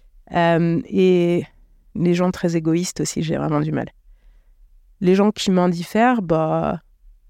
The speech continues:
je sais pas trop comment ils sont, parce que, en fait, il y a rien qui <laughs> sort d'eux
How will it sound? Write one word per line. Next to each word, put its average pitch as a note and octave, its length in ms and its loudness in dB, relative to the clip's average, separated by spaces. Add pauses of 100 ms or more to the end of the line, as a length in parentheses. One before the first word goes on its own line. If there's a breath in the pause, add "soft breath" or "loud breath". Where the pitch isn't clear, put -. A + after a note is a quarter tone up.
(580)
je - 80 -16
sais - 160 0
pas F3 140 2
trop G3+ 180 0
comment F#3 280 2
ils F#3 80 0
sont, C4 200 2
parce - 180 -10
que, E3 220 0
en D#3 120 0
fait, - 300 -4
il D#3+ 320 -4
y D#3 100 0
a D#3 80 4
rien F3 320 2 (240)
qui E3+ 840 -4 (100)
<laughs> A#3 100 4
sort G3 560 2
d'eux F#3+ 360 4